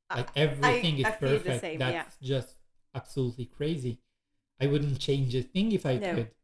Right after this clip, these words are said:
Speaker 2: Yeah, I, I,
Speaker 1: That's
Speaker 2: I,
Speaker 1: crazy.
Speaker 2: yeah, I would change a tiny thing, but we will talk about
Speaker 1: <laughs>
Speaker 2: that.
Speaker 1: Okay. <laughs>
Speaker 2: Um, no, but yeah,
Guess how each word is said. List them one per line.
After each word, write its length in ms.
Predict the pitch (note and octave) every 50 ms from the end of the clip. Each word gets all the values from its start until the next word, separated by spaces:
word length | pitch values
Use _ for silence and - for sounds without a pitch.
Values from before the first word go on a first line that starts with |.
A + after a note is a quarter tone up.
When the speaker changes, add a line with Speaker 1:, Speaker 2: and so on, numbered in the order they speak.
| _ _ - _ _ _ _
Speaker 2:
Yeah, 200 | G3+ G3+ G3+ F3 - -
I, 80 | - G3
I, 240 | F#3 - G3+ F3+ - _ -
Speaker 1:
That's 380 | B2+ G3 G#3 A#2+ - - - - -
Speaker 2:
I, 40 | F#3 F3 - C3+ C3+ C3
Speaker 1:
crazy. 300 | C#3 D3+ F3+ G#3+ A3 F#3 C4+
Speaker 2:
yeah, 160 | C4 - C4
I 80 | C4+ C#4
would 120 | D#4+ D#4+
change 200 | - F#4+ G4+ F4
a 60 | F#4+
tiny 320 | - - D4+ B3+ A#3+ A3+ A#3
thing, 200 | - G#3 G3+ G3+
but 140 | G3+ A3 C4
we 80 | D4
will 60 | D#4+
talk 240 | E4 - E4 C#4 -
about 240 | C4 A3 G#3+ G#3 D#4+
Speaker 1:
<laughs> 60 | F#4 -
Speaker 2:
that. 420 | D#3+ D#3+ D#3 B2 - A#2+ - - - - - - _ _ -
Speaker 1:
Okay. 760 | D#3 D#3 E3 E3 E3 - B2 A#2 A#2 A#2+ B2+ - - - -
<laughs> 60 | - - - - - - - - - - - - - -
Speaker 2:
Um, 540 | - C#4+ C#4 C#4 C#4 C#4 C#4 C#4 C4+ C4 - - - -
no, 260 | B3+ C4+ C4+ C4 B3+
but 220 | - A#3+ G3+ A3
yeah, 180 | A3+ A#3 A#3